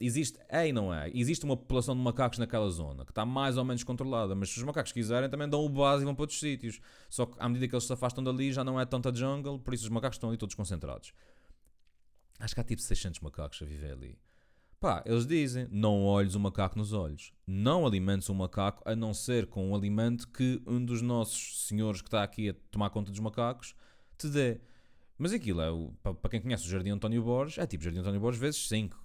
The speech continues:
estás a ver? E tem macacos por tudo quanto é sítio. Só para, para terem mais... e até tem um templo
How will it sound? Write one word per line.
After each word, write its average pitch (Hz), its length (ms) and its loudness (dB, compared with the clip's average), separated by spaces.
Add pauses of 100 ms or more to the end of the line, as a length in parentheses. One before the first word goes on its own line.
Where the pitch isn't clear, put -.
estás 82 180 -8
a 85 40 -4
ver? 80 240 -8 (120)
E 71 300 -14
tem 78 160 -10
macacos 117 380 0
por - 60 2
tudo 120 100 2
quanto 135 140 0
é 151 40 2
sítio. 123 320 -2 (840)
Só - 140 -12
para, 85 120 -6
para - 180 -6
terem 92 240 -4
mais... 95 240 -4 (100)
e 104 100 -6
até 123 140 -4
tem 127 140 -2
um 107 80 0
templo 127 600 0